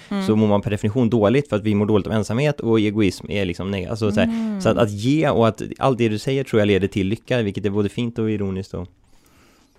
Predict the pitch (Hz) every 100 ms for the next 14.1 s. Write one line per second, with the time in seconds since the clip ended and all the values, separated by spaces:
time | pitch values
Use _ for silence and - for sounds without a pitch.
0 | 247 262 - 226 220 - 226 247 359 254
1 | - 180 - - 233 - 247 247 247 -
2 | 247 254 247 254 262 233 226 214 262 254
3 | 247 262 - 196 190 175 - - - 214
4 | 240 226 247 233 220 220 - 175 175 190
5 | 180 180 - 175 156 160 175 - - -
6 | _ _ _ _ _ _ _ 240 226 220
7 | 208 220 240 165 180 190 196 196 214 208
8 | 127 190 - - - 196 196 190 190 190
9 | 180 - - 185 226 202 - 247 220 175
10 | - 180 185 208 220 226 190 185 180 175
11 | 175 170 208 175 175 180 190 185 - 202
12 | 202 202 175 208 285 208 - 120 - -
13 | - 131 - - 90 127 - - - 175
14 | 180